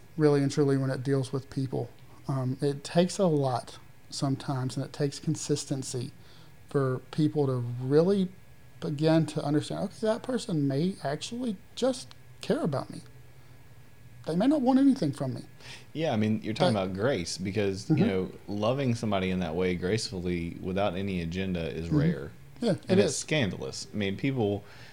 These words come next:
Speaker 2: people
Speaker 1: Mm-hmm.
Speaker 2: have never experienced that from their own parents. So
Speaker 1: Mm-hmm.
Speaker 2: how could you, you know, Trey McGuire, rando, dude saying, "Hey," to me in Target,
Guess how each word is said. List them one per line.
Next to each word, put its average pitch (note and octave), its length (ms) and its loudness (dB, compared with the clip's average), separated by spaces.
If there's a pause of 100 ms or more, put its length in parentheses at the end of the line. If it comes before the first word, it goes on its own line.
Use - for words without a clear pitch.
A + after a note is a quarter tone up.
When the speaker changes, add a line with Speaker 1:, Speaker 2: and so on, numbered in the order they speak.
(120)
Speaker 2:
people D3 220 4
Speaker 1:
Mm-hmm. A2 60 6
Speaker 2:
have G#2 80 2
never A2 260 4
experienced G#2 540 -2
that G2+ 160 2
from G#2+ 180 0
their F#2+ 160 2
own G2 220 0
parents. G#2 560 -4
So F3+ 160 6
Speaker 1:
Mm-hmm. G#2 100 2
Speaker 2:
how B2+ 140 6
could G2+ 200 0
you, A2+ 300 2
you F2 140 -2
know, F2+ 100 0
Trey A2 180 -2
McGuire, F#2 400 4
rando, F2+ 720 4
dude F#2+ 240 0
saying, F#2 220 -2
"Hey," G2+ 140 4
to F#2+ 80 0
me F2+ 200 0
in E2 140 -4
Target, G2 500 0